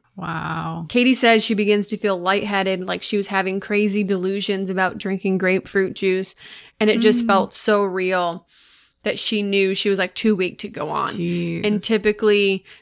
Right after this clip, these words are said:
Speaker 2: delusions are a sign of hypothermia.
Speaker 1: Yeah.
Speaker 2: So,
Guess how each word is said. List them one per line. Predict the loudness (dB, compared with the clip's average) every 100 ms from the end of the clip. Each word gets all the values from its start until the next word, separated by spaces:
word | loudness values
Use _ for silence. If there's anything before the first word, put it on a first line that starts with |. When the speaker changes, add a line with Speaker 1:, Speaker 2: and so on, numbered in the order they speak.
| -6
Speaker 2:
delusions | -4 -2 -2 0 0 -2 -4
are | -2 -2 -2
a |
sign | -6 -6 -6
of | -8
hypothermia. | -10 -10 -10 -6 -4 -4 -4 -4 -6 -4
Speaker 1:
Yeah. | -2 -2 -2 -2 -4 -4 -8 -14 -10
Speaker 2:
So, | 2 4 6 2 -2